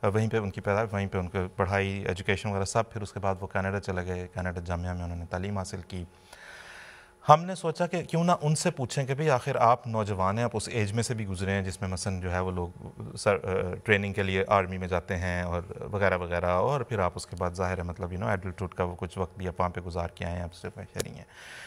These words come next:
तो ये हम सुनते हैं, first hand गवाही है उनकी, ठीक है, अ, कि मुस्लिह शमबूर साहब क्या कहते हैं। मुस्लिह शमबूर साहब, अस्सलाम वालेकुम रहमतुल्लाह।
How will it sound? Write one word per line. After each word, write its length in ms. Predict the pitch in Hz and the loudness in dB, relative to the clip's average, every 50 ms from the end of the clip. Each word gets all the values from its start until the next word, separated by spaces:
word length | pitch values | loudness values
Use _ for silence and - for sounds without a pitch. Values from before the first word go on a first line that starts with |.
| - - - - | -18 -12 -2 2
तो 60 | 156 | 4
ये 80 | 170 185 | 4 4
हम 100 | 175 160 | 4 2
सुनते 300 | 131 - 151 139 120 151 | 0 -2 -2 0 2 2
हैं, 120 | 143 135 | 2 2
first 300 | - - 151 - - - | 4 4 4 4 2 0
hand 240 | 101 92 90 104 131 - - - - - - - - - - - 110 | 0 0 0 -2 -8 -12 -16 -20 -20 -20 -20 -20 -20 -20 -10 0 4
गवाही 360 | 117 113 123 123 131 131 101 | 6 6 6 6 4 0 -4
है 180 | 87 90 90 | -4 -6 -6
उनकी, 360 | 87 85 85 90 - 117 113 - - - - - - - - _ _ - - | -6 -6 -8 -8 -8 -10 -10 -12 -14 -20 -20 -20 -20 -20 -20 _ _ -10 -6
ठीक 220 | - 98 - - | -6 -6 -4 -4
है, 60 | 151 | -6
अ, 40 | 151 - - - - - - - - - - - - - - - 110 104 101 101 98 98 95 95 95 - - - - - - - - - - - | -8 -10 -16 -20 -20 -20 -20 -20 -20 -20 -20 -20 -14 -2 4 6 8 8 8 6 6 4 2 2 0 -2 -4 -4 -8 -10 -12 -16 -20 -4 0 2
कि 60 | 123 | 4
मुस्लिह 300 | 120 127 - - 139 123 | 4 4 2 2 0 0
शमबूर 280 | - 117 107 98 98 | 0 -2 -2 -2 -2
साहब 160 | - - 107 92 | -2 -2 0 2
क्या 100 | 101 92 | 2 2
कहते 260 | - 95 87 - 110 | 2 0 -2 -2 0
हैं। 60 | 113 | 0
मुस्लिह 220 | - - - 160 | 0 2 2 0
शमबूर 280 | 143 - 147 127 131 131 | 0 0 -2 -2 -2 -2
साहब, 220 | - - 147 143 | 0 0 0 0
अस्सलाम 240 | 127 113 - 120 107 | 0 0 2 2 2
वालेकुम 300 | 113 113 101 95 - 101 | 2 2 -2 -2 -2 0
रहमतुल्लाह। 440 | 98 95 92 90 - 98 98 117 | 0 0 0 -2 0 2 2 2